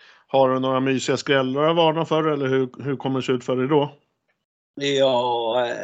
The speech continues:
Speaker 2: Nocturne Zone som jag nämnde som, eh, spetsfavorit initialt, den tycker jag, den tycker jag är tidig. De rycker skorna på henne igen. Hon har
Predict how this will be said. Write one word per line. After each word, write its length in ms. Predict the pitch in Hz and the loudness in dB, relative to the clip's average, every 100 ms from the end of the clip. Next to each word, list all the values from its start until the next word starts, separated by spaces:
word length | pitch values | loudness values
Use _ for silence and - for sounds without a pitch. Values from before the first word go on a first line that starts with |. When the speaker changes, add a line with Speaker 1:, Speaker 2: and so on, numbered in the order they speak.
| 82 82 | -12 -4
Speaker 2:
Nocturne 500 | 156 156 135 - 147 | 2 2 4 2 2
Zone 400 | 139 139 117 123 | 2 0 0 -4
som 160 | 120 147 | -6 -4
jag 100 | 147 | -2
nämnde 400 | 151 156 139 117 | 0 0 0 0
som, 300 | - 120 120 | -2 -4 0
eh, 220 | 123 120 | 2 0
spetsfavorit 880 | 120 - 139 - - 120 117 113 113 | -2 -4 -4 -2 -2 -2 0 -2 -2
initialt, 640 | 123 120 117 131 101 - | -4 -4 -4 -4 -4 -8
den 140 | - 123 | -6 -6
tycker 240 | 123 107 | -6 -2
jag, 300 | 131 120 110 | 2 2 2
den 140 | 143 135 | 0 -2
tycker 200 | 151 - | 0 0
jag 100 | 131 | 0
är 40 | |
tidig. 440 | - 127 117 110 - _ _ - _ _ - | 0 -2 -2 -4 -8 _ _ -20 _ _ -6
De 140 | 131 | -2
rycker 220 | 135 - | 0 0
skorna 500 | - - 135 123 120 | 0 4 4 4 0
på 100 | - | 0
henne 260 | 127 131 123 | 2 4 4
igen. 360 | 120 123 113 110 | 2 2 0 -6
Hon 140 | 120 | -6
har 120 | 117 | -6